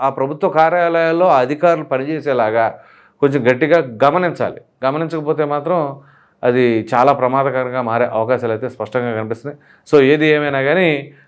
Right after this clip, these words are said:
కూటమి ప్రభుత్వంలోకి వచ్చి సంవత్సర కాలమైనా కానీ జగన్మోహన్ రెడ్డి గారి ఫోటో మాత్రం ఇంకా సీఎం ఫోటో కానీ అక్కడ ప్రభుత్వ కార్యాలయంలో కొనసాగుతుంది అంటే ఎంత వీర విధేయులు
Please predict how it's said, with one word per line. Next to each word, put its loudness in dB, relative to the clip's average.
కూటమి 2
ప్రభుత్వంలోకి -2
వచ్చి -6
సంవత్సర -6
కాలమైనా -2
కానీ -6
జగన్మోహన్ -2
రెడ్డి 0
గారి 2
ఫోటో 0
మాత్రం -4
ఇంకా 4
సీఎం 0
ఫోటో -2
కానీ -2
అక్కడ -2
ప్రభుత్వ -2
కార్యాలయంలో 0
కొనసాగుతుంది -6
అంటే -4
ఎంత 0
వీర 4
విధేయులు 2